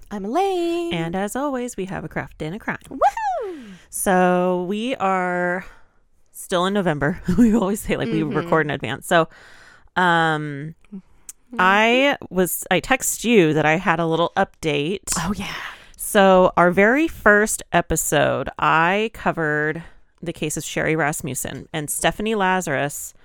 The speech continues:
Speaker 2: um, was convicted for her murder,
Speaker 1: Mm-hmm.
Speaker 2: and she is eligible for parole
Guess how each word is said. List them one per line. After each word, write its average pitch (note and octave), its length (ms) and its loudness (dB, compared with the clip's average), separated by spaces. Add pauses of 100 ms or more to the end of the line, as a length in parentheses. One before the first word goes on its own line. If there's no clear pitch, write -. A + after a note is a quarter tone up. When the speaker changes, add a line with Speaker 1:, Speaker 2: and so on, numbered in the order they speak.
(500)
Speaker 2:
um, D3 600 0 (240)
was E3+ 880 -4
convicted E3+ 640 0
for D#3 280 -2
her G#3 120 -2
murder, D3+ 500 0 (100)
Speaker 1:
Mm-hmm. F#3+ 440 -10 (100)
Speaker 2:
and E3 640 0
she E3+ 680 -2
is E3+ 320 0
eligible F3 500 2
for D#3+ 240 -6
parole D#3+ 640 -4